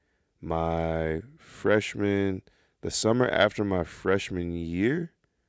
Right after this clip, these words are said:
hurt my leg, hurt my knee, dislocated my knee.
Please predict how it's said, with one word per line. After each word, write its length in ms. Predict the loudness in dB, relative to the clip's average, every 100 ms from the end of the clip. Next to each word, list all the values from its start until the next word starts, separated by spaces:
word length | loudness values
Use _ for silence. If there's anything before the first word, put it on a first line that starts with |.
| _ _ _ _ _ _ _
hurt 200 | 2 2
my 140 | 2
leg, 480 | 2 2 2 2 0
hurt 160 | 0 0
my 140 | 0
knee, 340 | -2 -4 -6 -4
dislocated 480 | -2 0 2 2 2
my 120 | 0
knee. 340 | -4 -6 -6